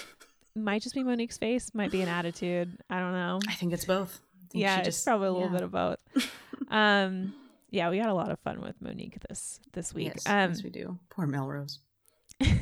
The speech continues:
Speaker 1: Well, the girls get breakfast with the Jays, and here's where we have Jada saying that she would be so down with just shaving her hair off.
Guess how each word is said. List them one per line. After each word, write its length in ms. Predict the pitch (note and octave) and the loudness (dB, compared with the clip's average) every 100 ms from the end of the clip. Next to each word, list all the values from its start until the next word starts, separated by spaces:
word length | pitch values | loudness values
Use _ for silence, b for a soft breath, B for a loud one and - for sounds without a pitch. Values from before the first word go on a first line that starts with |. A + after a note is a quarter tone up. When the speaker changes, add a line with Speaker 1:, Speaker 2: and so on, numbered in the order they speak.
| A4 - B B B B B | 2 -6 B B B B B
Speaker 1:
Well, 280 | C#4 D4 C#4+ | 8 10 10
the 80 | C#4 | 6
girls 560 | D4 G4+ A4+ G#4+ F4+ A3 | 6 6 8 6 4 2
get 240 | B3+ G3+ | 2 4
breakfast 480 | G#3+ G3+ - G#3+ - | 4 4 4 0 0
with 120 | G3+ | -4
the 100 | G3+ | -4
Jays, 920 | F3+ F3 F#3 F3 F3 F3+ F3 F3+ F3+ - - | -4 -4 0 4 4 2 0 0 -2 -4 -2
and 640 | G3 F#3+ F#3+ F#3+ F#3+ F#3+ _ | 0 2 2 0 -2 -6 _
here's 380 | - D4 F4 A4 | -4 0 0 2
where 80 | G#4+ | 0
we 60 | |
have 300 | D4+ C#4 A#3+ - _ _ _ _ _ A3+ _ - | 2 0 0 -10 _ _ _ _ _ -20 _ -16
Jada 480 | - G#3+ G3+ G3 F#3+ | 2 4 8 6 6
saying 560 | - G3 F3+ F3+ F3+ F3+ | 4 2 4 2 0 -2
that 520 | F3+ E3+ E3+ E3+ E3+ - | 0 2 2 2 -2 -2
she 600 | - - B3+ C#4 C#4+ C#4 | -6 -2 2 4 4 4
would 320 | G3+ A#3 G3+ | 6 6 6
be 260 | G#3+ G#3 G3+ | 2 2 2
so 840 | - - - - A3 G#3+ A3 A3 | 0 -4 2 8 10 12 12 10
down 420 | F#3+ F3+ F3+ F3+ | 8 4 2 0
with 140 | F3 | -2
just 140 | F3 E3+ | -4 -6
shaving 520 | - - F3+ F3+ F#3 | -4 2 2 4 0
her 140 | F3 E3+ | -2 -4
hair 260 | - F2 | -6 -6
off. 300 | B1 - - | -6 -8 -10